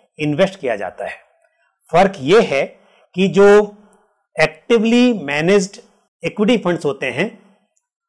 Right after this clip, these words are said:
वहां पर फंड मैनेजर इनको एक्टिवली मैनेज करते हैं, यानी कि डिसाइड करते हैं किन स्टॉक्स में,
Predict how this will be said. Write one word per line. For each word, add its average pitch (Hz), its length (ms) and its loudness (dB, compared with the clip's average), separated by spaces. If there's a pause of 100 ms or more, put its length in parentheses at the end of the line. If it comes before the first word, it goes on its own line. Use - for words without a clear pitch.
(320)
वहां 185 320 0
पर 190 500 0 (400)
फंड 240 280 4
मैनेजर 175 760 2 (720)
इनको 175 400 0
एक्टिवली 185 480 2
मैनेज 160 320 -2
करते 196 280 0
हैं, 214 100 2
यानी 165 220 -2
कि 156 100 -2
डिसाइड 170 440 0
करते 208 260 2
हैं 202 300 -2
किन 196 360 -2
स्टॉक्स 208 520 0
में, 202 360 -4